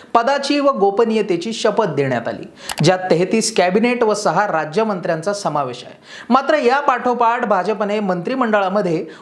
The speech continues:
ओबीसी समाजाला झुकतं माप दिल्याची चर्चा देखील सुरू झाली आहे. लोकसभा निवडणुकीत मराठा व ओबीसी समाजांच्या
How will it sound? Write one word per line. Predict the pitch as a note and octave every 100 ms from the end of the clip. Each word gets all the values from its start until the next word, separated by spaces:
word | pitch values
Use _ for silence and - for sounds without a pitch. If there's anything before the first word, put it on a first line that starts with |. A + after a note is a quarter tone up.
| -
ओबीसी | G3+ A3 C#4 D4+
समाजाला | C#4 G#3+ A3 A3+ A#3+
झुकतं | A3+ C#3+ E3 - D4+ C#4+
माप | B3 F#3
दिल्याची | G3 F3+ - A#3 -
चर्चा | A3 G#3+ A#3
देखील | E3+ E3 C3+
सुरू | C#3 B2+
झाली | B2 A2+ A2
आहे. | - - -
लोकसभा | C#3 D#3+ G3 G#3 G3
निवडणुकीत | F#3 F#3 F#3+ G3+ G#3+ A3
मराठा | F3+ D3 F#3+ G#3 G#3+
व | G#3+
ओबीसी | F#3 E3 G3+ G#3+
समाजांच्या | A3 F3+ G3 G#3 G3 G3 G#3